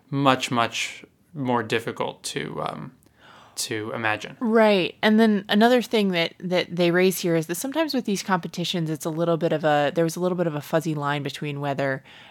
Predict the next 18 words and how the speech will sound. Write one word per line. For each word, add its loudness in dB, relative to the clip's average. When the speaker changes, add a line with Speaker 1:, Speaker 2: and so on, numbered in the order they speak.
Speaker 2:
just -2
only 4
the 2
competition 0
data 6
was 2
allowed 4
or 4
whether 6
there 2
was 0
also 0
the -2
option 2
for -8
competitors -6
to -4
find -2